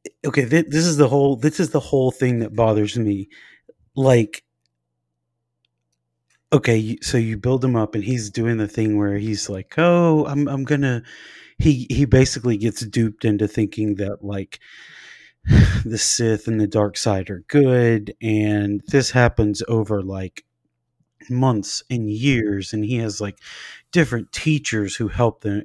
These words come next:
who help him. There's, like, uh, uh,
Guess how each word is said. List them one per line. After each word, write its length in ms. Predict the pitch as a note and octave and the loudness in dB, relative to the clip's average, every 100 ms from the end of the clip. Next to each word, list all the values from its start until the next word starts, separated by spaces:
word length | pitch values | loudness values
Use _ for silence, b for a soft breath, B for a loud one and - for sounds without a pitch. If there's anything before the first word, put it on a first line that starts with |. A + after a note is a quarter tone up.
| G#2 | -4
who 140 | B2 | -2
help 260 | G#2+ A#2 - | 2 0 0
him. 100 | G#2 | -2
There's, 340 | A2 A2 G2+ | 0 0 0
like, 300 | G#2+ G#2 _ | -2 -2 _
uh, 220 | G#2+ G#2 F#2+ B B B B B B _ _ | -10 -8 -12 B B B B B B _ _
uh, 680 | A#2 A2 G#2 G2 F#2+ E2 F2 | -2 0 2 -2 -6 -8 -12